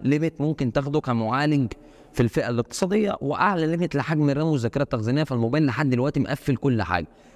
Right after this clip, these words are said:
نيجي بقى لأضعف نقطة دايما بتواجهها في انفينكس، هي نقطة الكاميرات. الموبايل بيجي بثلاث كاميرات، هما كاميرا واحدة فعليا اللي هي من الآخر كده الأساسية المية وتمانية ميجا بكسل، والكاميرتين التانيين واحدة للعزل وواحدة للماكرو، مش مشكلتنا تماما.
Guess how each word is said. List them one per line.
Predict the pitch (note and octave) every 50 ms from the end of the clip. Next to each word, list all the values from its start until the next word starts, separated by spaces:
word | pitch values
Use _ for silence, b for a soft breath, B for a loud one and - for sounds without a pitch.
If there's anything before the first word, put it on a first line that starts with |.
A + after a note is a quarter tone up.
| B B
نيجي | - A3+ B3+ B3+ A#3
بقى | G#3 - F#3+ - - F3
لأضعف | D#3 C#3+ C#3+ - - F#3 G3 F3+ E3 D#3 C#3 - D#3
نقطة | F#3 G3 - C#3+
دايما | C3 D3 F3 F#3 F3
بتواجهها | E3 C#3 C3 - A#2+ B2 C3 D#3 E3+ D#3 C#3
في | - - F#2
انفينكس، | C3+ B2 B2+ E3 E3+ C3+ - -
هي | B2 A2 G#2
نقطة | G#2+ B2+ D3 C#3+ - A#2+ -
الكاميرات. | A2 F#2 - G2+ F#2 F2+ E2+ D#2 -
الموبايل | A#2+ D3 F3+ F3+ A3 G#3
بيجي | D#3+ F3+ F3+ F#3 F3+
بثلاث | - - - F3+ D#3+ D#3+ D#3 -
كاميرات، | B2+ G#2+ A2 A#2 C#3+ E3 - C3+
هما | B2 A#2+ C3+ C#3 C3
كاميرا | B2 - D3 C3+ B2+ A2 G2+
واحدة | A2 A#2 A#2+ A#2 A2+
فعليا | - G2 F#2 A2 B2+ D3 D#3 E3+ D#3+ - - -
اللي | - C3+ E3+
هي | G#3 A3+
من | G#3+ G3
الآخر | F3 F3 G#3 - F#3+
كده | D#3 G3+ F3 F#3
الأساسية | E3+ - C#3+ - D3 B2 - - F#3 F3+ F3+ E3+ - - B2
المية | B2+ C#3 C#3+
وتمانية | C#3+ C3+ B2+ C3+ C#3+ C#3
ميجا | C3 C#3 C#3+ C#3
بكسل، | D3+ D#3+ - - E3+
والكاميرتين | D3 C#3 C3 - C3+ B2+ C3 B2+ - D#3
التانيين | D#3 - - B2 B2+ C#3+ D3
واحدة | D3 D3+ C3+ B2 B2+
للعزل | A#2+ A2+ G#2+ G#2 B2+ C#3+ A#2 A#2+
وواحدة | B2 C3+ C3+ C3 B2+ A#2
للماكرو، | A2+ A2 A#2+ D3+ D#3 - D#3+ D3+ - -
مش | E3 F#3 - -
مشكلتنا | C#3+ C3 - - B2+ D#3+ - D3 C3
تماما. | - B2 B2+ D#3 E3+ F#3+ G3 E3+